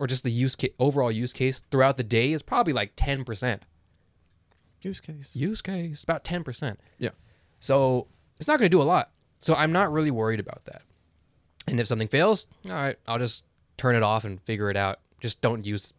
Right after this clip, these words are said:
Speaker 1: the server for a while until I get a new drive or something, right?
Speaker 2: Mm-hmm.
Speaker 1: That's fine. So I said, "Fuck it, fuck it, whatever." E-, literally everybody says, "Don't do raid Z or raid one, raid Z one, not do two or Mirror."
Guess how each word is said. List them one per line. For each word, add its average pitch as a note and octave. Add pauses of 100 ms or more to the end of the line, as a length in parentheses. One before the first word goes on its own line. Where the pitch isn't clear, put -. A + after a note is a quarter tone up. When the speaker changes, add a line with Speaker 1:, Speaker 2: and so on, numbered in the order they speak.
Speaker 1:
the A2
server G2+
for G2
a F#2+
while F#2+
until G2
I F#2+
get -
a G2
new G2
drive G2
or A2+
something, G#2
right? G#2+ (180)
Speaker 2:
Mm-hmm. C3+
Speaker 1:
That's C3+
fine. B2 (1300)
So B2 (520)
I D3
said, F3+
"Fuck C#4
it, C4+ (240)
fuck C#4
it, C#4 (240)
whatever." F#3+
E-, F3+
literally F#3+
everybody D#3+
says, C#3 (160)
"Don't D3+
do D3+
raid C3+
Z A2+ (260)
or B2
raid B2+
one, G#2+ (180)
raid B2
Z B2
one, G#2+ (160)
not C3+ (200)
do A#2+
two A#3+
or A3
Mirror." C#3